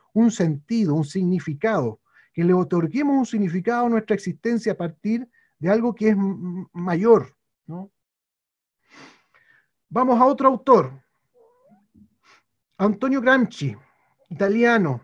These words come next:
eh, resistente al fascismo, y por esa causa escribe Cuadernos de la cárcel, mientras está en prisión. Gramsci es un autor que se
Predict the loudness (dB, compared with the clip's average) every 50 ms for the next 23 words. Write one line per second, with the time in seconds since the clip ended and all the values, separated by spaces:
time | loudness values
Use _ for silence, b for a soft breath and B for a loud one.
0 | _ _ _ _ _ _ _ _ _ _ _ _ _ _ _ _ _ b b b
1 | b b b b b _ _ _ _ _ _ -8 -6 -4 -2 -2 -2 -2 -2 -2
2 | -2 -2 -2 -2 -2 -2 0 2 4 4 4 4 2 0 0 0 -2 -4 -2 -2
3 | -2 -2 -2 -2 -4 -4 -6 -8 _ _ _ _ _ _ _ _ _ _ _ _
4 | _ _ _ _ _ _ _ _ _ _ _ _ _ _ _ _ _ _ -8 -2
5 | 2 4 4 4 4 2 -2 0 2 2 2 2 0 -2 -2 -2 -2 -4 -6 -10
6 | _ _ _ _ -12 -12 -12 -10 _ -6 -4 -2 0 2 4 4 4 2 0 -2
7 | -8 -18 _ _ _ _ _ _ _ _ _ _ _ _ _ _ _ 0 2 4
8 | 6 6 6 4 4 2 2 2 4 2 2 2 0 -2 -4 -4 -4 -8 -10 -12
9 | -12 -14 -16 _ _ _ _ _ _ _ _ _ _ _ _ _ _ _ -2 0
10 | 0 2 2 2 2 2 2 2 2 2 2 2 0 -2 -4 -2 -2 -2 -2 -2
11 | -4 -6 -12 _ _ _ _ _ _ _ _ _ _ _ _ _ _ _ _ _
12 | _ _ _ _ _ -2 2 2 2 2 2 0 0 2 2 2 2 0 -2 -4
13 | _ 4 6 6 6 4 0 -4 -4 -4 -2 -2 -2 -2 -2 0 0 -2 -2 0
14 | 0 0 -2 -2 -2 -4 -4 -6